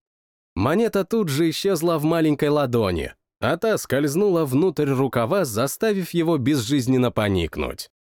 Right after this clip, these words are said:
Когда денежка была спрятана за пазухой, рука снова его наполнила. «А вы не слышали? Сегодня праздник!» Ребята переглянулись.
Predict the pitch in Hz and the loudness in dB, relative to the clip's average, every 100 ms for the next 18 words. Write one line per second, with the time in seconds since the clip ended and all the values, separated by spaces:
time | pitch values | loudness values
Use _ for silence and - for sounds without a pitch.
0 | _ - 110 117 123 147 151 - 139 131 | _ -6 -2 0 0 2 0 0 -2 0
1 | 135 127 - 123 117 113 113 135 - 180 | 0 -2 -2 -2 0 0 0 -2 -2 -2
2 | 151 - 131 98 - 92 127 143 214 190 | -2 0 0 -2 -4 -2 -2 0 -2 -2
3 | - 185 185 160 156 135 123 110 - 87 | 0 0 0 0 0 2 0 -2 -2 -4
4 | 73 71 64 - - _ _ _ _ _ | -2 -4 -4 -8 -12 _ _ _ _ _
5 | - 208 226 254 240 269 320 294 226 139 | -2 0 2 0 0 0 0 0 0 -2
6 | 90 _ _ - - 262 302 294 294 330 | -4 _ _ -8 -2 0 2 2 2 2
7 | 320 202 156 101 - - _ _ _ _ | 0 0 0 -2 -6 -20 _ _ _ _
8 | - 120 165 220 208 190 208 190 196 175 | -2 0 2 0 0 0 0 2 2 2
9 | 107 71 60 - | 0 -2 -6 -10